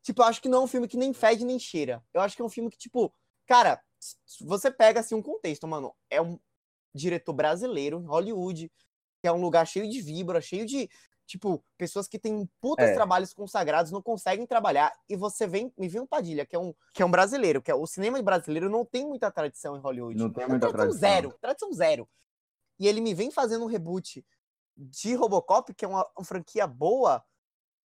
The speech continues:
Speaker 1: cara,
Speaker 2: Eu acho que
Speaker 1: eu
Speaker 2: a
Speaker 1: acho que,
Speaker 2: ideia
Speaker 1: tipo,
Speaker 2: deles
Speaker 1: poderia sair muito pior, mas saiu uma coisa ok, saiu uma coisa
Speaker 2: Saiu um produto.
Speaker 1: Saiu um produto. É, e, tipo,
Speaker 2: É.
Speaker 1: eu acho que uma maneira interessante da gente começar a discussão é falando de Star Wars.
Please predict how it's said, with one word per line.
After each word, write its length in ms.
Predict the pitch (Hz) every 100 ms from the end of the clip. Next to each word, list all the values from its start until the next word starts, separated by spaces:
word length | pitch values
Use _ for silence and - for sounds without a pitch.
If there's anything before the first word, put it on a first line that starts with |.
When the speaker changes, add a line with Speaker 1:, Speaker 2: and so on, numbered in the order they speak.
| _ _ _ _ -
Speaker 1:
cara, 380 | 480 427 147 117
Speaker 2:
Eu 140 | 107
acho 280 | 107 135 - 165 -
que 180 | 160 165
Speaker 1:
eu 160 | 233 190
Speaker 2:
a 80 |
Speaker 1:
acho 120 | 247 233
que, 60 |
Speaker 2:
ideia 200 | 247 -
Speaker 1:
tipo, 380 | - 440 440 370
Speaker 2:
deles 200 | - 117
Speaker 1:
poderia 540 | - 285 302 285 240 302
sair 200 | 294 277
muito 400 | 247 269 508 -
pior, 420 | - 494 214 156 _ _ _ _ -
mas 200 | 466 -
saiu 280 | - 508 466
uma 140 | 571
coisa 260 | - 508 605
ok, 320 | - 277 190
saiu 240 | - 190 262
uma 120 | 370
coisa 400 | 220 262 247 185 _ _
Speaker 2:
Saiu 380 | _ - 359 285
um 40 | 294
produto. 600 | 370 240 165 107 - _ _ _ _ _ _
Speaker 1:
Saiu 300 | - 294 311
um 60 |
produto. 680 | 311 330 220 208 175 - 123 _ _ -
É, 140 | 254
e, 20 | 269
tipo, 160 | 247
Speaker 2:
É. 380 | 196 127 92 - _ _ _
Speaker 1:
eu 140 | 269 277
acho 200 | 311 -
que 80 | 302
uma 100 | 302
maneira 260 | 262 240 233
interessante 540 | 214 196 170 - 165
da 60 | 151
gente 200 | 151 -
começar 300 | 135 127 127
a 40 |
discussão 340 | - - - 180
é 40 |
falando 220 | - 202
de 60 | 202
Star 160 | 202
Wars. 440 | 214 135 104 -